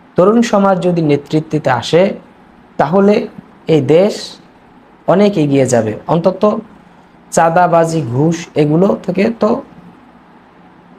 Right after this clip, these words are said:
দেশ রেহাই পেয়ে যাবে। কিন্তু এখন যারা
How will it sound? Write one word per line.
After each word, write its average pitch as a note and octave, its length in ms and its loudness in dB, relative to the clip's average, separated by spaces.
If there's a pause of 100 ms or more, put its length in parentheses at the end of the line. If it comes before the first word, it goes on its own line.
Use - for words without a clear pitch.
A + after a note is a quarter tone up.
দেশ E3 280 0
রেহাই C#3 260 2
পেয়ে A#2 200 0
যাবে। G2 260 -10 (1040)
কিন্তু D3 180 2
এখন F#3+ 360 2
যারা F#3 400 0